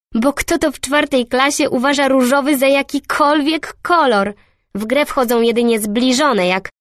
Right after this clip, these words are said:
amarantowy, fiołkowy czy fuksja. Różowy? Nigdy. "Ach, ja zrobiłam sobie szkolny quiz",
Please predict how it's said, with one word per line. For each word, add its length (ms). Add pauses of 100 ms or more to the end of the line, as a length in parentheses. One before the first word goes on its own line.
amarantowy, 960
fiołkowy 640
czy 140
fuksja. 500 (340)
Różowy? 640 (540)
Nigdy. 720 (1200)
"Ach, 440
ja 220
zrobiłam 540
sobie 380
szkolny 680
quiz", 580